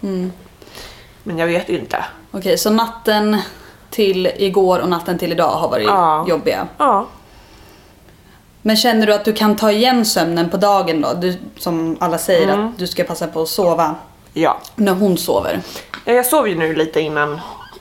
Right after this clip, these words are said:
Speaker 2: du kom.
Speaker 1: Mm.
Speaker 2: Eh, vi var ju på sjukhuset i morse och skulle kolla hennes gulsot. Jag vet inte, hon har ju inte gulsot, men hon är lite gul. Eh, och då får man, eh, gå och ta blodprover varje morgon,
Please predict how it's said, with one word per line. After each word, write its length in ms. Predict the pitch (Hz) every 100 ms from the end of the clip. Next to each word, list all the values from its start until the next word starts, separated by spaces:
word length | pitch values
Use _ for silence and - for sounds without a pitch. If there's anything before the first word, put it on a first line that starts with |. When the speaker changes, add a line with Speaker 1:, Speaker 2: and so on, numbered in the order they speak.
| -
Speaker 2:
du 240 | - 165 170
kom. 280 | - 113 185
Speaker 1:
Mm. 440 | 202 190 196 214 214
Speaker 2:
Eh, 340 | 160 160 156 175
vi 80 | 165
var 120 | 165
ju 80 | 175
på 100 | 175
sjukhuset 500 | - 175 - 170 -
i 20 |
morse 300 | 165 170 -
och 120 | 151
skulle 180 | 175 175
kolla 260 | 165 160 156
hennes 360 | 165 143 165 -
gulsot. 800 | - 156 - - 196 - - - - - - - - - -
Jag 80 | -
vet 80 | 196
inte, 100 | 185
hon 120 | 196
har 140 | 202 185
ju 60 |
inte 140 | 139 127
gulsot, 380 | 120 78 - -
men 100 | 160
hon 200 | 170 160
är 80 |
lite 240 | 151 151 220
gul. 320 | 196 151 - - _ - - - _ - -
Eh, 240 | - 151 -
och 140 | 165
då 200 | 165 151
får 160 | 151 160
man, 340 | 151 151 151
eh, 280 | 151 147 131 76 - - - - -
gå 180 | - 160
och 100 | 160
ta 100 | 156
blodprover 640 | 170 165 - 180 120 95 -
varje 220 | 87 - 120 - - - -
morgon, 280 | 117 98